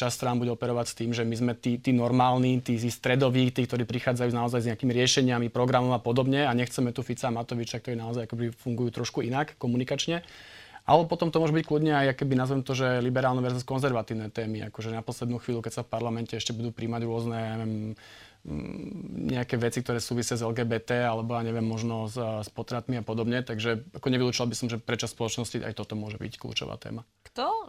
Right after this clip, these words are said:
Speaker 2: z vášho pohľadu to robí momentálne najlepšie komunikačne?
Speaker 1: Dobrá otázka. A keď stačí sa pozrieť možno na tie prieskumy, že kto dneska akoby rastie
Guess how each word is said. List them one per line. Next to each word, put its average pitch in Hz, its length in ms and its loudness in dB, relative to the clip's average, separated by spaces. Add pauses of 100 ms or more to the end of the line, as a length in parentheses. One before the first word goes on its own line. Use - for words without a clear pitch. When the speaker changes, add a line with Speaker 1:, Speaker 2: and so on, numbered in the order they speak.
Speaker 2:
z 208 80 -8
vášho 208 320 0
pohľadu 196 640 0
to 190 400 -2
robí 190 160 -2
momentálne 190 480 -2
najlepšie 196 480 -2 (560)
komunikačne? 208 640 -6 (3000)
Speaker 1:
Dobrá 180 400 10
otázka. 147 560 4 (240)
A 135 240 6
keď 208 160 0
stačí 196 240 2
sa 175 160 -2
pozrieť 143 160 4
možno 131 240 4
na - 80 0
tie 127 80 2
prieskumy, 113 480 0
že 110 160 -2
kto 131 160 0
dneska 120 320 0
akoby 127 240 2
rastie 110 320 4